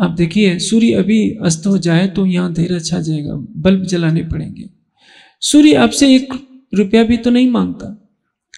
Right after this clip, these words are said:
आपको निःशुल्क में प्रकाश देता है। ऑक्सीजन ना हो तो आपका जीवन नहीं रह जाएगा। वायु, वायु से क्या है? आपका जीवन चलता है।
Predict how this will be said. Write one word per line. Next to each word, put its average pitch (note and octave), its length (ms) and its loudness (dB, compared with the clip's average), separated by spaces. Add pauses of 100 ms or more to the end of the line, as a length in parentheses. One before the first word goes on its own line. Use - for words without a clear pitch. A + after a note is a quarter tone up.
(100)
आपको F#3+ 380 0
निःशुल्क G3 500 2
में A#3+ 280 2
प्रकाश F3 360 -2
देता - 300 -8
है। - 300 -16 (1120)
ऑक्सीजन B3+ 500 2
ना C4 140 6
हो A#3+ 180 4
तो C4 160 0
आपका G3 580 -2
जीवन G3 300 0
नहीं F3+ 180 -2
रह E3+ 140 -4
जाएगा। - 680 -14 (640)
वायु, G#3 360 2 (200)
वायु F#3+ 260 2
से B3+ 160 0
क्या D4+ 200 4
है? G#3+ 200 0
आपका F#3 340 -2
जीवन F#3+ 360 0
चलता - 340 -8
है। - 220 -20